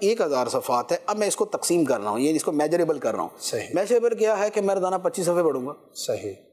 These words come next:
Speaker 1: پچیس صفحے پڑھ کے ایک مہینے کے اندر کتنے بڑھے، دو مہینے میں کتنے بڑھے، ہزار صفحے کتنے دنوں کے اندر مکمل ہو جائیں گے؟
Speaker 2: صحیح۔
Speaker 1: یہ measurable بھی ہو گیا، یہ اچیویبل بھی ہو گیا، یہ specific بھی ہو گیا، یہ
Speaker 2: Relevant بھی۔
Speaker 1: ٹائم bound بھی ہو گیا، یہ ریلیونٹ بھی ہو گیا۔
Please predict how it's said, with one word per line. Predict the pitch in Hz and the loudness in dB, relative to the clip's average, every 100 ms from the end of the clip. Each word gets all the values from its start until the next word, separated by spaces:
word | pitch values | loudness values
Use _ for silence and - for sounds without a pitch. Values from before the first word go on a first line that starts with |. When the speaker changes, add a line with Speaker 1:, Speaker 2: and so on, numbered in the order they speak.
| _ | _
Speaker 1:
پچیس | 196 - 233 | -4 0 0
صفحے | 214 220 | 2 0
پڑھ | 214 196 | 0 -2
کے | 185 | 0
ایک | 214 196 196 | 0 0 0
مہینے | 170 165 190 | 2 4 2
کے | 190 | 2
اندر | 190 190 | 0 0
کتنے | 180 185 | 0 0
بڑھے، | 180 175 160 | 0 2 2
دو | 143 | 2
مہینے | 156 175 180 | 2 2 2
میں | 180 | 2
کتنے | 170 170 165 | 2 0 0
بڑھے، | 160 165 147 | 2 0 0
ہزار | 131 165 | 0 0
صفحے | 220 233 170 | -2 -4 -2
کتنے | - 214 | -2 2
دنوں | 202 185 | 2 2
کے | 170 | 2
اندر | 165 | 2
مکمل | 151 131 127 | 0 0 2
ہو | 123 | 2
جائیں | 117 113 | 2 -2
گے؟ | 113 - _ _ | -6 -16 _ _
Speaker 2:
صحیح۔ | - - 95 110 - | -10 -8 -8 -12 -10
Speaker 1:
یہ | 143 220 220 | 0 2 2
measurable | 143 123 131 160 180 190 | 2 0 2 2 4 2
بھی | 185 | 4
ہو | 185 170 | 4 4
گیا، | 170 170 170 151 | 4 6 4 4
یہ | 139 | 2
اچیویبل | 117 - 131 147 151 156 | 2 0 0 2 4 2
بھی | 156 160 | 4 4
ہو | 151 143 | 4 4
گیا، | 151 147 | 4 4
یہ | 139 127 | 2 0
specific | - - - 160 156 147 | 0 -2 -2 -2 -4 0
بھی | 143 | 2
ہو | 139 135 | 2 4
گیا، | 139 135 139 - - | 2 2 0 -4 -2
یہ | |
Speaker 2:
Relevant | 123 127 131 127 | 2 4 2 2
بھی۔ | 123 | -2
Speaker 1:
ٹائم | 123 123 | 0 2
bound | 135 151 | 2 2
بھی | 160 | 4
ہو | 147 139 | 2 4
گیا، | 151 | 2
یہ | 147 156 | 4 2
ریلیونٹ | 127 113 107 120 143 | 2 2 2 2 2
بھی | 147 | 4
ہو | 143 135 | 4 4
گیا۔ | 131 127 127 | 2 2 -2